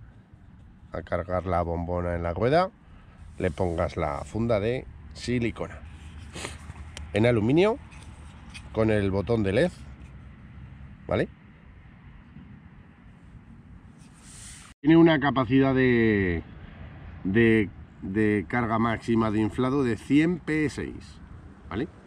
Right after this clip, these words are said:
Entonces, a ver, para la bici de carretera, pues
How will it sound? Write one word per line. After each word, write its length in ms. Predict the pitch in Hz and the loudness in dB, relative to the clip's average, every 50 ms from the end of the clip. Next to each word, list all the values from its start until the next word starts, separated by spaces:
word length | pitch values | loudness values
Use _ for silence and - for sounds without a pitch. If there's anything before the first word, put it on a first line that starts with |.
| - - - - - - | -20 -20 -20 -20 -20 -16
Entonces, 600 | - - 98 87 - 202 104 101 95 - - - - - - - - - - - - | -10 -8 -8 -4 -2 0 0 0 -2 -4 -8 -20 -20 -20 -20 -20 -20 -20 -20 -16 -10
a 100 | - 98 | -6 -4
ver, 200 | 104 107 104 92 | -2 -2 -2 -2
para 220 | - 101 101 95 98 | -2 -2 -2 0 0
la 520 | 101 98 101 101 101 98 98 101 98 95 95 | 2 2 2 2 2 2 0 0 -2 -2 -2
bici 280 | 107 107 - 120 120 | -4 -4 -2 -2 -2
de 220 | 110 98 98 113 101 | 0 0 -2 -2 -2
carretera, 840 | 127 123 117 117 101 104 123 123 135 143 139 131 123 120 110 107 98 | -2 -4 -4 -4 -4 -2 -4 -2 -2 -2 0 0 0 0 0 -2 -4
pues 220 | 90 104 92 - | -4 -8 -8 -10